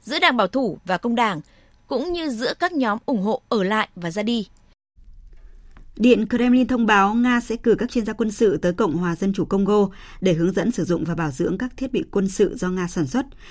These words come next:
Speaker 2: Như vậy, bên cạnh Sudan, Congo sẽ trở thành một trong số ít các nước châu Phi có sự hiện diện của các cố vấn quân sự Nga. Tổng thống Ai Cập đang kêu gọi các nước châu Phi nỗ lực hướng tới một lục địa thịnh vượng và ổn định. Phóng viên Ngọc Thạch đưa tin.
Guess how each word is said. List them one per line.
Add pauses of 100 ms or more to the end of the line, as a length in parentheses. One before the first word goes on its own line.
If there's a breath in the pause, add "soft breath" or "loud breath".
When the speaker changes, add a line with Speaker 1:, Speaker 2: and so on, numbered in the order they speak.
(160 loud breath)
Speaker 2:
Như
vậy,
bên
cạnh
Sudan,
Congo
sẽ
trở
thành
một
trong
số
ít
các
nước
châu
Phi (240 loud breath)
có
sự
hiện
diện
của
các
cố
vấn
quân
sự
Nga. (1200 soft breath)
Tổng
thống
Ai
Cập
đang
kêu
gọi
các
nước
châu
Phi (120)
nỗ
lực (240 loud breath)
hướng
tới
một
lục
địa
thịnh
vượng
và
ổn
định. (480 soft breath)
Phóng
viên
Ngọc
Thạch (100)
đưa
tin.